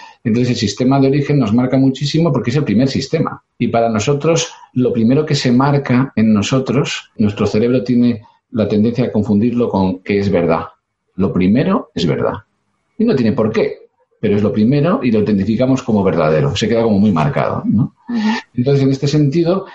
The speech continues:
Speaker 1: el sistema de origen, al ser el primer sistema, marca muchísimo. Y luego están los llamados sistemas tempranos, que es el colegio, en primaria, la primera vez que vas y te relacionas, los, los primeros amigos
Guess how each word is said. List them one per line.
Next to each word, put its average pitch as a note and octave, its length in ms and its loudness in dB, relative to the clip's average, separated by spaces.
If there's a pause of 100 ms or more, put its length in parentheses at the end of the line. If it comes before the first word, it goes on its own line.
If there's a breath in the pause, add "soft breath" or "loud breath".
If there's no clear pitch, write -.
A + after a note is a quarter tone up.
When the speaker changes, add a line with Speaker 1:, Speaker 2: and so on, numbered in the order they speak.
(140 loud breath)
Speaker 1:
el - 100 -2
sistema B2+ 340 0
de B2+ 60 2
origen, C#3 240 0
al G#2+ 60 0
ser A2+ 120 -2
el G#2 60 0
primer A#2+ 200 2
sistema, C#3 380 0
marca G#2+ 300 0
muchísimo. D2+ 580 0
Y - 20 0
luego G#2+ 160 2
están A2+ 180 0
los G2 100 0
llamados A2+ 280 2
sistemas G2+ 380 -2
tempranos, C3 760 0 (120)
que - 80 -6
es - 100 -4
el E2+ 100 0
colegio, G#2 840 2 (280 loud breath)
en C#2 220 0
primaria, A2 600 2
la F#2+ 120 0
primera E2+ 240 0
vez F#2 160 0
que D2+ 140 -4
vas A2+ 500 0
y F#2 60 -2
te F2+ 100 -2
relacionas, G#2+ 720 0
los, - 180 -4
los - 140 -6
primeros E2+ 320 0
amigos F2 500 0